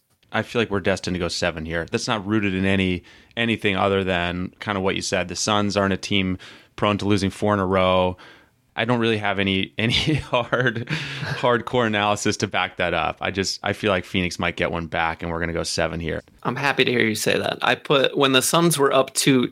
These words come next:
Speaker 2: two zero, I put a little wager on Chris Paul to win Finals M V P, <laughs> and that bet
Speaker 1: Okay.
Speaker 2: is no longer looking very promising. So, uh, I'm, I'm rooting for the Suns to win Game seven, but my, my head tells me that it'll be the Bucks.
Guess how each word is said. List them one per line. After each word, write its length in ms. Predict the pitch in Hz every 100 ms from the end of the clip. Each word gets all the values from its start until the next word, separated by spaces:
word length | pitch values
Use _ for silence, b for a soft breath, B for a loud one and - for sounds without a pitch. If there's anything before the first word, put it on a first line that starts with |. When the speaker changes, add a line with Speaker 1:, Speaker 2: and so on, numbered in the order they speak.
| -
Speaker 2:
two 240 | - 123
zero, 500 | 107 113 110 113 104 117
I 80 | 120
put 160 | 139
a 60 | 117
little 200 | 110 104
wager 400 | 110 117 - 110
on 140 | 110
Chris 260 | - 127 -
Paul 320 | - 113 113
to 160 | - 113
win 240 | 110 113
Finals 400 | - 113 117 113
M 140 | 117
V 160 | 110 110
P, 320 | - 117 117 -
<laughs> 100 | -
and 140 | 170 156
that 260 | 165 131
bet 160 | 143 127
Speaker 1:
Okay. 120 | 117
Speaker 2:
is 120 | 117 110 B B B 127
no 340 | 139 143 151
longer 380 | 156 143 139 131
looking 340 | 127 135 127
very 220 | 120 113
promising. 580 | 113 120 117 113 110 104
So, 240 | - 110 - B B B
uh, 180 | - 95
I'm, 280 | - 143 156 151 -
I'm 180 | 127 123
rooting 400 | 220 214 117 123
for 140 | 143
the 100 | 123
Suns 400 | - 120 117 117
to 120 | 135
win 180 | 113 110
Game 180 | 110 104
seven, 380 | - 101 104 98
but 160 | 95
my, 220 | 104 101 -
my 160 | 113
head 260 | 120 131 113
tells 340 | 110 104 -
me 80 | 98
that 140 | - -
it'll 140 | -
be 140 | 101
the 80 | 98
Bucks. 340 | - - -